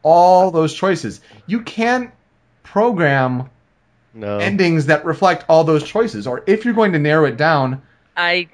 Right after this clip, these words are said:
Speaker 1: how do you narrow it down?
Speaker 3: I, I'm gonna stop you there. You pre-, not all the choices, but a fair amount you can program because the Star Ocean series has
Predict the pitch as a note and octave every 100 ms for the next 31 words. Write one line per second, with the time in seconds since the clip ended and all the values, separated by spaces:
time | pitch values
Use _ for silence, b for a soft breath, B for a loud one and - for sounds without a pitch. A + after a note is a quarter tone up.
0 | - G3 G3 G3 F3 E3+ D#3 D3 D3 D3
1 | C#3 D#3 G#3+ A2+ D2+ - - _ - E3+
2 | E3 D#3+ D3+ _ _ _ D3+ D#3+ E3+ D#3
3 | D#3 C#3+ C3 B2+ C3 A#2+ A2+ C#3 D3 -
4 | D3+ E3+ F3+ - D3 F3+ - D3 E3 F#3
5 | F#3+ G3 F#3+ G3 F3+ D3 B2+ _ E3 E3+
6 | D3 C#3+ C3 B2 C3 - - D3 D3 C#3+
7 | - C3+ C3 B2 A2+ G#2 A#2+ A2+ _ C#3
8 | C3+ C3 B2+ A#2+ B2 A#2+ A2+ A2+ A2+ A#2
9 | G#2+